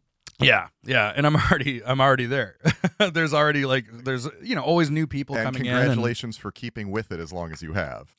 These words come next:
Speaker 1: Oh, well, thank you. It's, yeah, it's, it's, it's tricky, but, like, yeah, I mean, you, how long have you been doing PowerPoint? You said twenty fourteen?
Speaker 2: Uh,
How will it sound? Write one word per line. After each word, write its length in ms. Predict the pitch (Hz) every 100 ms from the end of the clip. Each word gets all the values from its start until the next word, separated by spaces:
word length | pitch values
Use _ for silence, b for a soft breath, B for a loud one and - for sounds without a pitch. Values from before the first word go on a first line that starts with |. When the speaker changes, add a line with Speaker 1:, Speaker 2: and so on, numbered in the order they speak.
| -
Speaker 1:
Oh, 220 | 185 190
well, 120 | 165
thank 360 | 151 214 233 -
you. 180 | 101 92
It's, 280 | 127 - -
yeah, 360 | 170 123 85 76
it's, 260 | 127 - -
it's, 400 | 147 135 - -
it's 220 | 139 135
tricky, 500 | - 175 156 101 87 107
but, 220 | 120 123
like, 300 | 170 160 -
yeah, 300 | 226 254 117 -
I 60 |
mean, 360 | 156 180 160 139 _ _ _
you, 160 | 165 185
how 160 | 160 220
long 160 | 226 226
have 100 | 190
you 80 |
been 120 | 214 214
doing 200 | 226 170
PowerPoint? 400 | 185 214 - 220
You 60 |
said 160 | 185 151
twenty 220 | - 180
fourteen? 600 | - 196 - 170 202 233 _ _ _ -
Speaker 2:
Uh, 320 | 101 101 104